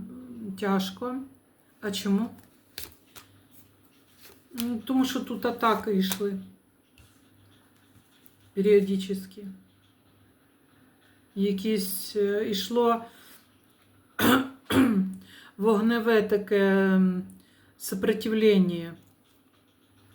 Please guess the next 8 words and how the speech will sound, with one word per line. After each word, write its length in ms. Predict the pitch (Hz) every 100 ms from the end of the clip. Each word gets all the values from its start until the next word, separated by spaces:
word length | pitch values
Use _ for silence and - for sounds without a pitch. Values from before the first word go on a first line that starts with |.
| _ _ _ _ _ _ -
І 80 | 190
що? 280 | 185 240 277 269 - - _ - - _ _ _ _ _ _ _ _ _ - - _ _ -
Ну, 280 | 370 381 349
зараз 680 | 254 277 277 269 - - - - _ _ _ _ _ _ _ _ _ _ _ _ -
вони 380 | 202 247 247 247
в 80 |
обмеженнях. 1040 | 240 214 208 190 175 175 175 170 170 - - - _ _ _ _ _ _ _ _ _ _ _ _ _ _ _ _ - - _ _ _ _ _ _ - _ _ _ _ _ - - - _ - -
Мгм. 760 | 208 202 202 190 208 208 214